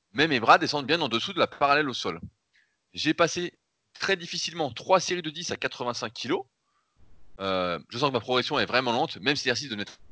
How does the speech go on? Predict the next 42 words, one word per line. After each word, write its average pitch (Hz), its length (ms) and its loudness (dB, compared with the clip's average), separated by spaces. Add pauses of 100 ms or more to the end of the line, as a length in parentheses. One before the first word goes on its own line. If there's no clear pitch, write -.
(160)
très 131 140 -8
difficile 127 340 -6
avec 95 120 -4
la 90 80 -6
montée 123 200 -10 (100)
des 95 100 -14
poids. 190 240 -2 (260)
Ma 120 80 -4
question 226 260 -2
est 180 40 -2
simple. - 260 -4 (400)
Pour 185 120 -2
mon 156 160 -4
cas, 117 200 -2 (500)
est-il 165 420 0 (120)
intéressant 147 760 0 (200)
de 107 60 -6
substituer - 500 -6
le 123 120 0
développé 165 240 -2
couché 196 240 -4
par 143 140 -2
du 104 80 -10
développé 139 340 -2
décliné ? 151 420 -8 (540)
Malgré 127 300 2
une 160 120 -2
cage 117 200 0
plus - 140 -8
épaisse 156 220 0
que, 117 220 -2 (360)
que - 80 -8
large, 143 340 6
ma 98 100 -2
morphologie 143 540 -2
osseuse 123 260 -2
m'orienterait 135 460 0
vers 90 140 -8
cet - 160 -10
exercice. - 540 -10 (420)
Cela 180 340 6
réduirait 147 420 2